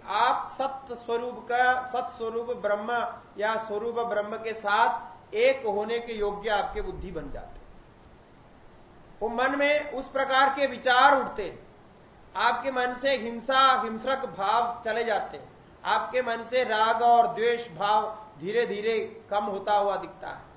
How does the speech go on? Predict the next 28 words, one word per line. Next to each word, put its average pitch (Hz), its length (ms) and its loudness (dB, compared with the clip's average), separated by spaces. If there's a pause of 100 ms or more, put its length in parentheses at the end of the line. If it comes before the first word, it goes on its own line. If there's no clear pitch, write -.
(360)
और 220 200 2
व्यवहार 214 580 4
में 247 180 2
भी 208 260 -6 (320)
आप 226 600 0
सहज 269 500 -2
व्यवहार, 214 540 0
समभाव 233 680 0
से 226 80 -4
व्यवहार 202 420 2
करना 190 240 -4
आरंभ 180 320 -4
करते 170 260 -8
हैं। - 160 -16 (180)
ये 220 140 -2
बहुत 220 460 -2
सारे 240 560 0
उदाहरण 208 480 -4
आप 214 380 -6 (300)
जीवन 190 240 -8
में 196 160 -10
देख 165 160 -10
सकते - 280 -16
हैं, 196 60 -18
ये 226 160 -2
सब 247 240 -2
होता 196 260 -2
है। - 160 -6